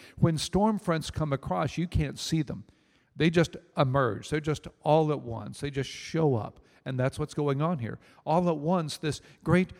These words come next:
seismos, this great storm on the sea, the boat's being swamped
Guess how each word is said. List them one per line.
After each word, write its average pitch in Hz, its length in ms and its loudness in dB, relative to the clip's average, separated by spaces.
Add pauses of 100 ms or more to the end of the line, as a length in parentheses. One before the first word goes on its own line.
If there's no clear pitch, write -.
seismos, 151 880 -2
this 143 200 -4
great 151 260 -2
storm 190 560 2
on 147 240 0
the 139 80 2
sea, 170 420 0 (260)
the 175 100 2
boat's 190 260 4
being 170 220 0
swamped - 720 0